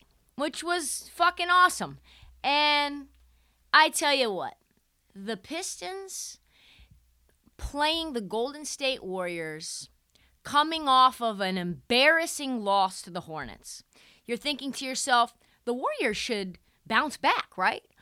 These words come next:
The Warriors should get together and say, 'Listen, we can't let these scrub teams on a road trip fucking beat us. Let's get our shit together. Let's lock in,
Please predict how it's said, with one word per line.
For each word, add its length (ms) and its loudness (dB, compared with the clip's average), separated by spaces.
The 100 -4
Warriors 340 -2
should 220 -6
get 180 -8
together 400 2
and 140 -4
say, 180 -4
'Listen, 240 -8
we 80 -14
can't 240 -6
let 200 -6
these 160 -10
scrub 300 -6
teams 400 -8
on 120 -6
a 40 -10
road 280 -6
trip 260 -10
fucking 420 -6
beat 220 -8
us. 340 -20
Let's 220 -8
get 180 -4
our 140 2
shit 380 -6
together. 560 -10
Let's 240 -8
lock 480 0
in, 360 -8